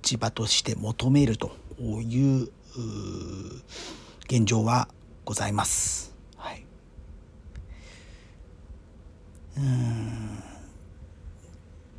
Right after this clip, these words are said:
でもやっぱり諦めきれないところはあって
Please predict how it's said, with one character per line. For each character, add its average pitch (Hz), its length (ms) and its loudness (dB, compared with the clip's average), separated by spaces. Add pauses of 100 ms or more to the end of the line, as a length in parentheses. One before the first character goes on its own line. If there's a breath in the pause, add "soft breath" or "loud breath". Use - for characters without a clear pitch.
(720)
で 202 80 10
も 190 80 12
や 131 80 8
っ - 20 -10
ぱ - 160 4
り 147 80 10
諦 131 300 4
め 135 100 8
き 143 100 2
れ 147 100 8
な 101 100 2
い 92 40 -4
と - 80 -10
こ - 120 -6
ろ - 60 -6
は - 120 -2
あ - 40 0
っ - 40 -8
て - 380 -6